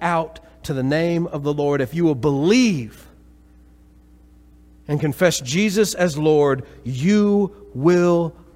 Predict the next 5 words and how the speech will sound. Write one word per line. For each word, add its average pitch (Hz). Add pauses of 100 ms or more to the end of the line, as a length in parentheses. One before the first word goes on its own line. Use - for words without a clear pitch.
(120)
be 151 (200)
saved. - (3750)
So 160
as 139
we 196